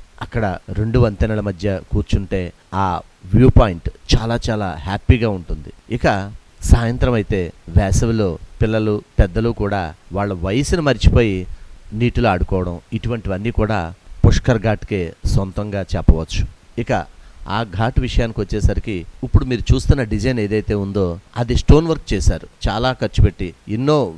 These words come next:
వ్యయ ప్రయాసాలకు వచ్చి దాన్ని ఏర్పాటు చేయడం జరిగింది. అంతవరకు బానే ఉంది. కానీ ఈ రోజు అక్కడ పరిస్థితి చూసినట్టయితే అక్కడ నందమూరి తారక రామారావు గారి విగ్రహం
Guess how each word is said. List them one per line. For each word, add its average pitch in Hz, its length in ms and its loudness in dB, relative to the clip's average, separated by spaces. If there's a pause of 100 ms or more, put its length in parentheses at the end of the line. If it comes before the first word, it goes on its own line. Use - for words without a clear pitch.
వ్యయ 120 280 4
ప్రయాసాలకు 120 580 2
వచ్చి - 240 -4 (360)
దాన్ని 113 280 -2
ఏర్పాటు 101 300 -2
చేయడం 90 300 -2
జరిగింది. 76 400 -12 (300)
అంతవరకు 113 400 2 (120)
బానే 90 340 -4
ఉంది. 82 200 -14 (220)
కానీ 147 280 2 (400)
ఈ 131 120 6
రోజు 151 220 6
అక్కడ 151 160 -4 (120)
పరిస్థితి 151 440 0 (420)
చూసినట్టయితే 117 680 0 (400)
అక్కడ 156 200 -2 (520)
నందమూరి 156 480 2
తారక 127 280 0
రామారావు 123 400 -4
గారి 113 180 -2
విగ్రహం 110 320 0